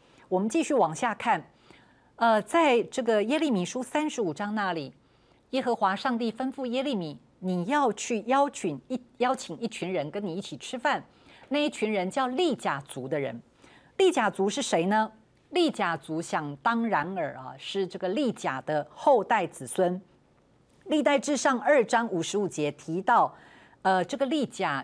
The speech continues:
原来应该是所谓的基尼人哦，而基尼人恰好是半游牧的民族。士师记第一章十六节提到，摩西的岳父就是基尼人，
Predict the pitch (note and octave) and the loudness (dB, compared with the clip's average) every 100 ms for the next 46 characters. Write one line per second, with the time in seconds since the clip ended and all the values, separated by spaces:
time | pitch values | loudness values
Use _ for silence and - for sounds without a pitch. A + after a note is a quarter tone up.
0 | - F3+ A#3 G#3+ D#3+ G#3+ A3+ A3 G#3 A3 | -4 -2 0 0 -2 0 0 0 -2 -6
1 | - D#3 G3 F#3 E3+ - A3+ A#3 E3 F3+ | -4 0 0 0 -4 -2 2 2 2 0
2 | D3 A#2+ B2+ - _ _ A3 A#3+ - F4+ | -2 -2 -8 -10 _ _ 2 2 0 0
3 | E4 B3 G#3 F#3+ - C#4 G#3 D#3 - - | 2 4 4 2 0 0 0 0 -4 -4
4 | - C4+ F#3+ F3 E3 F3 G#3+ A#3 E3 D3 | -2 -2 -2 -2 0 0 0 -2 -2 -4
5 | C#3+ D3+ F#3 - B2+ B2+ - _ - - | -4 -6 -8 -8 -10 -10 -14 _ -20 -20
6 | - - E4+ - D#4+ - D4+ D#4 D4 C#4 | -12 -4 -2 0 0 0 0 0 0 2
7 | C4+ B3+ C4 A#3 C4+ A#3 G3 D#3+ - F#3 | 2 2 0 0 2 2 2 -2 0 -2
8 | B3 A3 F3 - - G3+ G#3+ C4 - D#4 | 2 2 2 -2 0 4 4 2 0 0
9 | D4+ A3+ - D4+ A#3+ - A#3+ D#3+ - - | 2 2 2 0 0 -2 0 0 -4 -4
10 | D#4+ D4 A3+ - A#3+ A3+ - A3 A3+ E3 | 0 0 0 -2 -2 -4 -4 0 2 2
11 | F3 D3 B2 | 2 0 -2